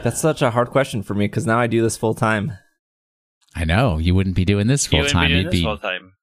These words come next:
Speaker 2: some graphic artist in some
Speaker 3: You'd, you'd
Speaker 2: tattoo
Speaker 3: finally learn
Speaker 2: parlor
Speaker 3: Python
Speaker 2: somewhere.
Speaker 3: and make all that money.
Speaker 1: Ugh, Python.
Speaker 2: What? Hey, Python's good.
Speaker 1: Uh, while I understand there's a lot of money in coding, I just,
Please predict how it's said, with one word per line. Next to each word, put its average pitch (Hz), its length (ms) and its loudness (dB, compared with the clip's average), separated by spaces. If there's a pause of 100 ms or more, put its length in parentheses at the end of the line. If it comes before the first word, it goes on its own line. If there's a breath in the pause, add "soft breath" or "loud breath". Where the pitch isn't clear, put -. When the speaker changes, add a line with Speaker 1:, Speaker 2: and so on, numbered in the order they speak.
(140)
Speaker 2:
some 92 460 0 (240)
graphic 90 420 0
artist 90 480 0
in 76 140 0
some 85 280 0
Speaker 3:
You'd, 78 240 0
you'd 147 140 -2
Speaker 2:
tattoo 139 380 2
Speaker 3:
finally - 60 4
learn 143 100 2
Speaker 2:
parlor 76 180 0
Speaker 3:
Python 147 180 2
Speaker 2:
somewhere. 113 400 0
Speaker 3:
and 78 100 -4
make 123 200 -4
all 123 120 -2
that 127 180 -4
money. 110 360 -8 (400)
Speaker 1:
Ugh, 101 440 -2
Python. 101 600 -4 (920)
Speaker 2:
What? 302 220 -10
Hey, 311 340 2
Python's 277 600 0
good. 202 580 0 (320)
Speaker 1:
Uh, 110 200 2
while 160 240 4
I 170 140 2
understand 143 440 0
there's 117 120 2
a 107 60 2
lot 120 120 4
of 117 80 -2
money 113 200 2
in 90 120 -2
coding, 95 540 0
I 107 100 0
just, 120 320 -2